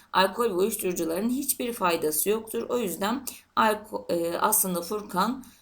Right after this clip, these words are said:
yanlış bir çıkarımda bulunmuş. O yüzden doğru seçeneğimiz C seçeneği olacak.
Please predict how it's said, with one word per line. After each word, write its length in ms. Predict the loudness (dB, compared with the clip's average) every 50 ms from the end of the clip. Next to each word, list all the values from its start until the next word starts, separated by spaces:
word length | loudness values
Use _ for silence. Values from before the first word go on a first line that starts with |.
| _ -4
yanlış 460 | 0 2 2 4 4 2 2 2 2
bir 140 | 0 0 2
çıkarımda 560 | 2 0 0 -2 -4 -2 0 0 2 2 0
bulunmuş. 440 | 0 0 0 0 0 0 -2 -2 -2
O 80 | -2
yüzden 480 | -2 -2 -2 -4 -4 -4 -4 -4 -2 0
doğru 260 | 0 0 0 0 0
seçeneğimiz 760 | 0 -2 -2 -2 -2 -2 -2 -4 -4 -6 -6 -6 -6 -6 -6 -10 -14 -20 _ _ -4
C 260 | 0 2 4 4 4 4
seçeneği 720 | 2 0 0 0 0 0 -2 -4 -4 -2 0 0 0 -2
olacak. 600 | -2 -2 -2 0 0 -2 -2 -6 -8 -10 -14 -20